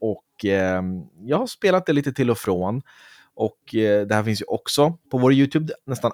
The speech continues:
allt som vi kommer prata om framöver kommer finnas på YouTube i gameplay-videor. Och jag har ju inte spelat något Mortal Kombat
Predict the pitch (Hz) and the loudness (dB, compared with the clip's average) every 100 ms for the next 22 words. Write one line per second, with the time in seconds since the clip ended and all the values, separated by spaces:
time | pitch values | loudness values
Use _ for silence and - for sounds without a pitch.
0 | - 131 127 - 113 107 104 104 98 110 | 0 2 2 -2 -4 -2 -2 -4 0 0
1 | 95 120 101 - 101 101 95 95 95 95 | 0 0 -2 0 -2 0 0 0 -2 -4
2 | 92 95 90 - 95 92 92 92 90 98 | -4 -6 -6 -4 -4 -4 -6 -6 -4 -4
3 | 92 - 92 87 87 _ _ - 123 107 | -4 -4 -4 -4 -6 _ _ -4 -2 0
4 | 76 85 _ - - - - _ _ - | -4 -10 _ -20 -20 -20 -20 _ _ -4
5 | 107 - _ - - 110 131 139 147 139 | -4 -4 _ -20 -8 0 2 4 2 2
6 | 120 - 131 113 113 - 107 98 98 107 | -2 -4 -2 0 0 -2 -6 -4 -6 -6
7 | 98 98 - 101 98 98 | -6 -8 -4 -4 -2 -4